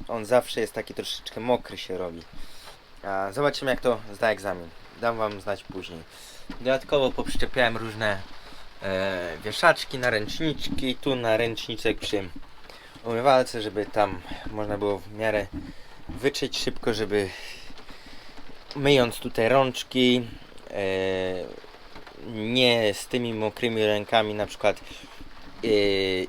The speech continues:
iść i na przykład do ręcznika, który jest tutaj, tylko od razu wytrzeć sobie zaraz z boku. Dodatkowo zamontowałem,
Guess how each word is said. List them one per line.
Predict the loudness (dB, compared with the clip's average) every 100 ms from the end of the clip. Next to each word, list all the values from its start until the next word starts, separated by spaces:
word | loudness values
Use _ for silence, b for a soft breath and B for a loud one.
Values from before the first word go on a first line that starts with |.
| -2
iść | -2 -2 -2 -4
i | -2 -2 0 -2 -2
na | -4 -4
przykład | 0 4
do | 6 6
ręcznika, | 4 0 -4 -4
który | -2 2 2
jest | 2
tutaj, | -2 4 6 6 2 B B
tylko | 0 2
od | 6
razu | 6 6 0 0 -6
wytrzeć | 0 0 0 -2
sobie | -2 2 2 2 -6 B B B B B -2
zaraz | 2 2
z | 2
boku. | -2 -2 -8 -14 -12 -12 -10 -8 -10 -10 -12 -12 2
Dodatkowo | 6 6 6 6 6
zamontowałem, | 4 2 2 6 8 8 4